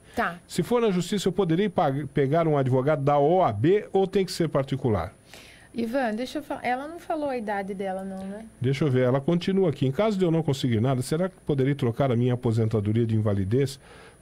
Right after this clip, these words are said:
Speaker 2: por decontribuição? Tenho treze anos de carteira e mais quinze de I N S S, vinte e oito anos. Tudo se contar com o I N S S e tenho quarenta e oito anos. Tô com medo da reforma e não conseguirei mais caso venha a reforma. Sei que é,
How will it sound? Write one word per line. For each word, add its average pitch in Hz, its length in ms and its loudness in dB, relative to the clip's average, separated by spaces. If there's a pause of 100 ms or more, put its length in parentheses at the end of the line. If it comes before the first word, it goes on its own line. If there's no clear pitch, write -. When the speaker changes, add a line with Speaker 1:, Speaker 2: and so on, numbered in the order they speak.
(120)
Speaker 2:
por 139 160 4
decontribuição? 135 1160 2
Tenho 147 240 0
treze 185 460 2
anos 135 160 2
de 127 80 2
carteira 117 380 2
e - 20 2
mais 151 240 0
quinze 160 420 0
de 160 320 2
I 156 140 2
N 165 140 2
S 156 260 0
S, 98 300 -2
vinte 135 220 0
e 156 60 2
oito 151 280 2
anos. 90 320 -4 (540)
Tudo 190 220 0
se - 120 -2
contar 143 420 0
com 139 120 0
o 135 40 4
I 131 60 4
N 127 120 2
S 120 240 0
S 156 200 -2
e 160 40 -2
tenho 165 240 0
quarenta 170 540 2
e 175 40 4
oito 156 420 2
anos. 135 560 0 (500)
Tô 151 120 0
com 180 120 2
medo 165 180 2
da 170 100 2
reforma 156 560 4
e 123 40 4
não 143 100 2
conseguirei 147 520 0
mais 139 460 2
caso 135 420 2
venha 123 320 2
a - 20 2
reforma. 123 520 2
Sei 139 200 -2
que 147 300 0
é, 156 220 0